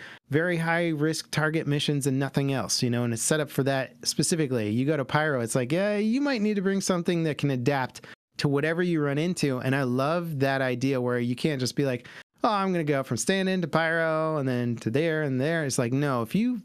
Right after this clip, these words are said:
live somewhere, you're hanging out somewhere, you better come equipped. You better know how to adapt to it. And I think that's gonna be so cool, is, like, just not know, one, not knowing what you're getting into, and two, like, having to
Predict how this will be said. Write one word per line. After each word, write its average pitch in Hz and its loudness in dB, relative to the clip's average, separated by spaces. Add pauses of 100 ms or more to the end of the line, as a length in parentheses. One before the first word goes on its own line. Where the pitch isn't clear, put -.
(120)
live 202 0
somewhere, 147 2
you're 147 0
hanging 160 0
out 147 -2
somewhere, 151 0
you 165 -2
better 180 0
come 147 0
equipped. 123 -2
You 143 2
better 147 0 (440)
know 139 2
how 139 0
to 123 0
adapt 127 0
to 143 2
it. 117 0
And 123 0
I 127 2
think 170 -2
that's 160 0
gonna 156 2
be 110 0
so 127 0
cool, 120 0
is, 101 -2
like, 110 0 (520)
just - -2 (520)
not 131 0
know, 139 0
one, 156 2
not 185 0
knowing 156 0
what 147 0
you're 131 0
getting 135 0
into, 139 0
and 120 -2
two, 160 2
like, 117 0
having 151 2
to 139 -2